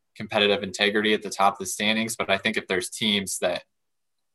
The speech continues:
uh, you know, a Nebraska that's just gone on pause, if they have some games postponed against some of the teams in the bottom,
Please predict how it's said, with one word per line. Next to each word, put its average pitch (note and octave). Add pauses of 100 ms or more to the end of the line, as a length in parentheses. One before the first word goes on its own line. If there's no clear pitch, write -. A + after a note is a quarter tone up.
(140)
uh, G2+
you F#2+
know, F2+
a G2
Nebraska F#2+
that's F#2+
just -
gone G2
on F#2+
pause, G2+
if G2
they G#2+
have G#2
some G2
games G2 (160)
postponed G#2
against F#2+
some G2+
of F#2+
the F2+
teams G2+
in F2+
the -
bottom, F#2+